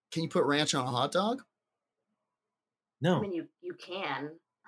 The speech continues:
Speaker 2: Yeah, but it's like, that's mentally ill stuff. I think ranch oversteps its,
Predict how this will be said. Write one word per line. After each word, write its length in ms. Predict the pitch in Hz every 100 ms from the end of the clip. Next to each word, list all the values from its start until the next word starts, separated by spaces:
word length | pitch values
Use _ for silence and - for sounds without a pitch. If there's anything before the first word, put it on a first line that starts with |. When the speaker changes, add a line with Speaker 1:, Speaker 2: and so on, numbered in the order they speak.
| - _ _ _ _
Speaker 2:
Yeah, 160 | 156 202
but 120 | 165
it's 160 | 180 -
like, 200 | 202 -
that's 200 | 208 -
mentally 420 | 196 202 180 160
ill 120 | 185
stuff. 220 | 175 135 -
I 60 | 175
think 160 | 240
ranch 240 | 190 233 -
oversteps 540 | 190 180 - 208 -
its, 180 | 202